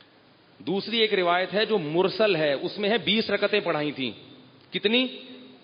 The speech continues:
لیکن وہ روایت ہے مرسل۔ مرسل کہتے ہیں وہ روایت جس میں تابعی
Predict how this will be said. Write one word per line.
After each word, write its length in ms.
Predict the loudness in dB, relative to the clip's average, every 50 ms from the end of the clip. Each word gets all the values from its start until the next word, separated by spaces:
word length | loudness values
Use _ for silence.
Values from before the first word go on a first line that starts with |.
| -20 -20 -14 -4
لیکن 240 | -4 -2 -2 0 2
وہ 120 | 2 2
روایت 320 | 2 4 2 0 0 0 0
ہے 60 | 0
مرسل۔ 520 | 0 2 2 2 2 2 0 -2 -2 -2 -6 -10 -16 -20 -20 -20 -20 -20 -20 -20 -20 -20 -16 -10
مرسل 460 | -4 -2 -2 -2 0 0 -2 -2 -2
کہتے 360 | -2 -2 -4 -2 -4 -4 -4
ہیں 120 | -4 -4 -2
وہ 140 | 0 0 0
روایت 480 | 0 0 -2 -2 -2 -2 -2 -4 -4 -8
جس 160 | -10 -10 -8
میں 160 | -6 -6 -6 -4 -4
تابعی 600 | -2 -2 0 0 -2 -2 -2 -2 -2 -2 -4